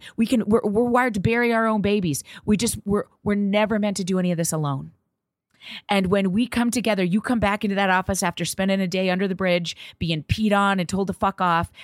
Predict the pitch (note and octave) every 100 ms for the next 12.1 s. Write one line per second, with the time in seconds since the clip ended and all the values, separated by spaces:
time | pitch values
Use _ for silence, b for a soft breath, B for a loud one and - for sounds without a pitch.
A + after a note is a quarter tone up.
0 | B F#3 F#3 F3+ F#3 E3+ F#3+ F#3 F#3+ G3+
1 | F#3 F#3+ F#3 F#3 E3+ D#3 - B B -
2 | E3+ F3 - G3+ - F#3+ F#3+ - - B
3 | B F3 F3 - F3+ F#3+ F3+ G3 G3 F#3
4 | F3+ F#3 F3 F3+ G#3+ A3 F#3+ F3 F3 G3
5 | G3 G3 G#3 B3 _ _ _ _ F3+ E3
6 | D3 F3+ F#3 F#3+ E3+ F3 F3 F3 E3 D#3+
7 | D#3 - F3+ E3+ F#3+ F3+ F3+ F#3+ E3+ E3+
8 | E3+ E3+ E3+ E3 D3+ D3 _ _ _ b
9 | b b F#3+ F#3+ A3 G#3 G#3+ G3+ G#3+ G#3
10 | G3+ F#3+ F#3 G3 F3 F3 E3+ E3 F3 -
11 | F3+ E3+ F3 F3 E3+ E3+ F#3 F3 D#3 D3